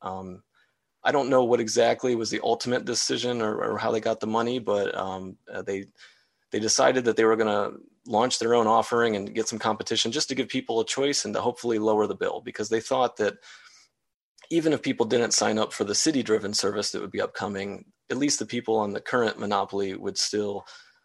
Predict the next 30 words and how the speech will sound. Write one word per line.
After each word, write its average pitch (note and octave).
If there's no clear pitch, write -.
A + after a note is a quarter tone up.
benefit G#2
too, A#2
'cause G2+
their G2
bill G#2
should G2
be F#2+
lower, -
you A2
know, G#2
and G#2
it -
was A2+
really B2
for, -
driven G#2+
for -
the G#2
city G#2+
residents. F#2+
So G2+
they B2+
launched C#3+
the, A#2+
uh, A2+
running A2+
the, G#2+
the A2
hybrid, A2+
uh, A2